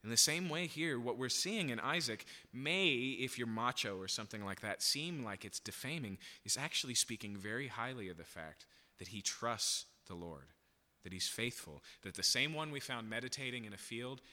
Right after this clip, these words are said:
and interceding for his wife in prayer is also dealing with conflict in a way of faith. Okay? And so they make this covenant. Um, verse twenty-nine, "That you will do no harm, just as we have not touched you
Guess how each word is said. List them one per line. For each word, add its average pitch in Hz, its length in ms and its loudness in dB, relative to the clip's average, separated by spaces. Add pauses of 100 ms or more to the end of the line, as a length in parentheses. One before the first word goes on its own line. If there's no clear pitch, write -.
(100)
and 87 140 -12
interceding 127 540 0
for 107 200 -4
his 98 160 -2
wife 107 320 0
in 98 100 -4
prayer 104 400 -2 (240)
is 98 120 0
also 120 340 0
dealing 123 400 -2
with 110 160 -6
conflict 107 560 -6
in 92 80 -8
a 90 60 -6
way 90 340 -4 (240)
of 87 120 -8
faith. - 460 -10 (840)
Okay? 82 240 -18 (1080)
And 123 140 6
so 147 240 8
they 151 140 10
make 135 240 4
this - 160 2
covenant. 95 400 -2 (1040)
Um, 95 420 0 (200)
verse 123 260 2
twenty-nine, 113 580 2
"That 113 120 0
you 117 100 0
will 120 100 0
do 117 200 0
no 123 160 2
harm, 113 380 0
just 110 240 2
as 110 120 -4
we 104 120 0
have 98 100 -2
not 104 220 -4
touched - 360 0
you 117 200 -2